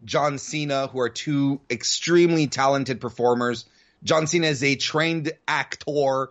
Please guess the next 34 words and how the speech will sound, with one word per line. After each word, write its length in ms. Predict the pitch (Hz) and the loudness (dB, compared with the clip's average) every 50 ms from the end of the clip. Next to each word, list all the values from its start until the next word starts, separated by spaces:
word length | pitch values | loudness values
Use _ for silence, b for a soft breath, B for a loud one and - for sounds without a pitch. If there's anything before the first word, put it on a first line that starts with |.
| _ _ _ _ | _ _ _ _
so 160 | - - 131 | -10 -8 -8
he 200 | 127 - 160 180 | -8 -6 -4 -2
knows 200 | 180 175 165 131 | 0 0 0 0
what 100 | 151 151 | -2 -4
he 60 | 143 | -2
was 200 | 135 135 123 104 | -2 -4 -6 -6
doing. 320 | 107 131 131 131 135 123 b b b b b | -4 -2 -2 -2 -2 -4 b b b b b
I 100 | - 120 | -6 0
don't 260 | 127 165 170 185 175 | 2 2 2 2 2
think 220 | 202 175 165 147 | 0 0 0 0
Braun 400 | 104 131 151 151 156 160 156 156 | 0 2 2 4 4 2 0 -2
can 300 | 151 143 147 135 131 120 | -4 -6 -6 -6 -8 -10
thrive 320 | - - 165 151 165 180 165 | -8 -4 -2 0 0 0 0
in 80 | 151 | -2
that 220 | 135 120 120 117 - | -2 -4 -4 -6 -8
kind 220 | - 139 131 123 | -8 -6 -4 -2
of, 200 | 127 117 107 104 - _ | -2 -4 -4 -8 -14 _
of 140 | - 113 110 | -10 -8 -6
environment. 480 | 117 113 101 120 120 131 151 165 160 - | -4 -2 0 0 0 0 -2 -4 -4 -2
Look, 280 | 226 269 302 - - b b b b b b b b b b b _ _ _ _ _ _ _ _ _ _ _ - | 0 0 0 0 -4 b b b b b b b b b b b _ _ _ _ _ _ _ _ _ _ _ -2
if 160 | 208 208 214 | -2 0 2
they 120 | 247 233 | 0 0
take 340 | 185 - 233 302 339 294 - | 0 0 0 0 0 0 0
this 260 | - 277 233 - - | -2 -2 -2 -2 -6
too 260 | - - 220 247 240 | -2 0 2 2 2
seriously, 880 | - - - 202 233 233 247 233 196 165 - - - 127 135 131 135 151 - | 2 0 0 0 2 2 2 2 2 2 0 -2 -2 -2 -2 -2 -2 -2 -2
it's 140 | 143 135 - | -4 -2 0
going 220 | 175 170 170 160 | 0 0 0 0
to 100 | 165 156 | -2 -4
fall 520 | - - 151 143 143 143 143 139 139 - - | -2 0 2 4 4 4 4 2 2 0 -6
flat 400 | - - - 151 165 165 175 165 | -16 -16 -4 0 0 2 2 2
on 120 | 156 143 | 0 -2
its 180 | 131 117 - - | -4 -8 -10 -8
face. 360 | - 135 131 139 135 - - | -6 -4 -4 -4 -4 -8 -12